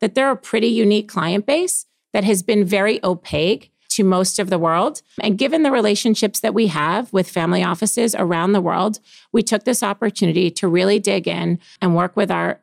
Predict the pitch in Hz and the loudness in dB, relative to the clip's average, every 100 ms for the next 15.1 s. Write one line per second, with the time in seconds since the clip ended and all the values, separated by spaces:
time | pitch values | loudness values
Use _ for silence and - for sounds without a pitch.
0 | - 180 202 208 190 185 185 170 170 - | -4 -2 -2 -2 -2 -2 0 0 -2 -2
1 | 180 - 170 170 170 202 254 - 185 175 | -4 -4 -6 -4 -2 0 0 -2 -4 -4
2 | 165 - 170 175 - 190 170 202 - 269 | -2 -2 0 -2 -2 -2 -2 -4 -2 0
3 | 220 196 190 - 202 247 190 185 180 175 | 0 -2 -4 -4 -4 -2 -2 0 0 -2
4 | 185 165 170 170 226 - _ _ _ 190 | 0 0 2 0 0 -2 _ _ _ -4
5 | 175 175 170 175 180 208 226 - 175 175 | -2 -2 -4 -2 0 0 0 0 -2 0
6 | 170 165 170 - 170 - 180 185 202 196 | -2 -4 -4 -2 -2 -2 -4 -4 -2 -2
7 | - - 175 196 175 139 165 - - - | -4 -2 0 2 0 -2 -4 -6 -10 -4
8 | 214 208 226 226 240 240 247 233 226 226 | -2 0 0 0 0 0 0 -2 0 -2
9 | 220 - 240 220 202 - 220 214 196 202 | -2 -4 0 0 -2 -2 0 0 0 0
10 | 240 220 185 196 190 _ _ - 196 185 | 0 0 0 -2 -4 _ _ -2 2 2
11 | 185 - 196 196 - 185 180 180 - 202 | 0 0 2 2 2 0 0 -2 -2 -2
12 | 185 185 180 185 185 185 190 190 180 185 | 0 0 0 0 0 0 -2 -4 -2 0
13 | 185 175 180 - 185 175 180 175 165 165 | 0 -2 -2 -2 0 0 0 0 -2 -6
14 | - - - - - - - - - - | -4 -4 -6 -6 -6 -6 -6 -6 -8 -12